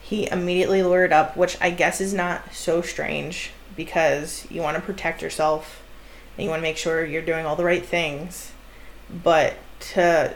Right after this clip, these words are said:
just be so apart from everything that everyone's working on to find her just seems so strange to me. There doesn't seem like there's any want to find her by him.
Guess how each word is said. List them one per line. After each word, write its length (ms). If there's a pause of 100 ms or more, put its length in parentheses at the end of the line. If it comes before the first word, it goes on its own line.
(180)
just 260
be 160
so 800
apart 680
from 280
everything 460
that 120
everyone's 320
working 280
on 100
to 60
find 340
her 200
just 200
seems 280
so 200
strange 440
to 80
me. 220 (600)
There 120
doesn't 320
seem 260
like 420 (120)
there's 260
any 180
want 400
to 80
find 300
her 120
by 200
him. 380